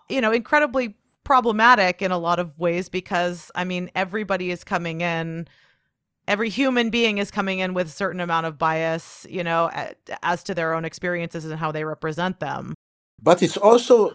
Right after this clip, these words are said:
Speaker 2: it's also varies with the theoretical orientation, you know, because if you're psychoanalytic, you won't take the clients in their own words. If you're humanistic,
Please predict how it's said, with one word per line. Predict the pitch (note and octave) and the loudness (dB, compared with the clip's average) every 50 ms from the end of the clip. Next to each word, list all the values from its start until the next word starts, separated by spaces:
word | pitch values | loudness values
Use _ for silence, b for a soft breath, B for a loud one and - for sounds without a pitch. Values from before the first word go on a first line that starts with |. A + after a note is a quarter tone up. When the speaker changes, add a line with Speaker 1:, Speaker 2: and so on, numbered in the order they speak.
| - D3 | -6 -6
Speaker 2:
it's | D#3+ F3+ - D#3+ D#3 - | -6 -2 -2 -2 -2 0
also | - F#3+ G#3+ G#3+ - A#3 | 0 0 0 2 2 0
varies | G3+ D3+ D3 F#3 F#3+ F#3+ F#3+ F#3+ F#3 E3 D#3+ | 0 0 -2 -2 0 2 2 0 0 -2 -2
with | E3+ E3 D3+ | -2 0 0
the | D#3 | 0
theoretical | D3+ - E3 D3 D3 D3 D#3 D#3+ E3+ - - E3 | 0 0 0 2 4 2 2 2 2 2 2 4
orientation, | D#3 D#3 D#3 D#3 D#3 C#3 - F3 F3+ G3 F#3+ - D3+ B2 G2+ G#2+ | 4 4 2 0 0 0 0 2 2 2 0 -2 -4 -4 -4 -4
you | A#2 A#2+ | -4 -2
know, | B2+ C3 C3+ C#3+ | 0 2 0 0
because | C#3+ C3 C3 - - C#3 A#2 - | 0 -2 -10 -4 -4 -4 -4 -4
if | C3+ B2 | -8 -6
you're | - C3 A#2 | -4 -4 -4
psychoanalytic, | - - D#3 D3 D3 - E3 D#3 D3+ D3 C#3 B2+ A#2+ A#2 B2+ C#3 D3+ _ - | 0 2 0 0 4 2 2 2 4 2 0 2 0 -2 -2 -4 -4 _ -6
you | C#3 C3 | -8 -4
won't | C3+ D3 F3 G#3 G#3 - | 0 2 2 2 2 0
take | D#3+ C3+ - | -2 -2 0
the | - B2 | -4 -6
clients | - B2 A2 G2 F#2+ F#2 F2+ - - | -4 -2 -2 -2 -2 -4 -6 -8 -8
in | G#2+ G2+ | -8 -8
their | F2 G#2 F2+ | -8 -8 -8
own | G#2 A2 G#2 G2 F#2+ | -8 -8 -8 -10 -10
words. | G2 F2+ E2+ D#2+ - - | -10 -12 -12 -14 -14 -14
If | A2+ - | -12 -8
you're | B2 B2 A#2 A#2+ | -4 -4 -4 -4
humanistic, | A2+ A#2+ C3+ C3 A#2+ A#2+ C3 D3 C#3+ - - E3+ D#3+ D#3+ - | -2 -4 -4 -4 -4 -2 -2 -2 -2 0 2 0 0 0 -2